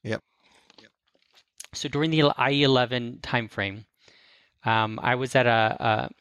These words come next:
Speaker 2: a, um, a, um, conference.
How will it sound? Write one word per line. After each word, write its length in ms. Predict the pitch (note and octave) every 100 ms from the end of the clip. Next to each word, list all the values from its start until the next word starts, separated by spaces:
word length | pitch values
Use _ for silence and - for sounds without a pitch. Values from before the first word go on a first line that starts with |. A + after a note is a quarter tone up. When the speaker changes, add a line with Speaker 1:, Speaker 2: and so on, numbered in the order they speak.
| _ _
Speaker 2:
a, 60 | A#2
um, 300 | A#2 - - _ _ _ _ _ _ _ _ _ _ - - - - _ -
a, 400 | A#2 G#2+ G#2 G#2+
um, 520 | G2+ G2+ F#2+ F#2+ - _ _ _ _ _
conference. 920 | - D#3 D#3 - A2 G2+ B2 - -